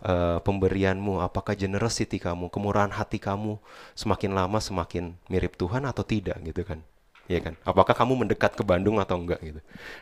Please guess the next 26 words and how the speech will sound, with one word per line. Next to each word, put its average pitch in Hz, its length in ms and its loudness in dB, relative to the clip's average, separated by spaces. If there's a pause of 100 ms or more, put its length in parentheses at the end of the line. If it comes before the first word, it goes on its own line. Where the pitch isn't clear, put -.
Itu - 160 2
the 85 80 4
way. 78 180 4 (520)
Kedua, 92 320 2
the 98 80 0
truth. - 400 -2
Apakah 98 400 -2
kita 104 240 -4
mengejar 85 400 -2
Tuhan 110 320 -2
dan 87 160 0
menjadikan 85 400 -2
Tuhan 90 160 -6
sebagai 85 320 -4
kebenaran? 82 480 -4 (480)
Kalau 151 160 8
dunia 147 320 8
bilang, 131 240 4
"Eh, 147 80 -2
kamu 127 320 0
nggak 98 120 4
valuable 95 440 4
karena 92 320 0
ini," 90 240 -4 (240)
nggak 80 160 0
apa-apa. 95 480 -2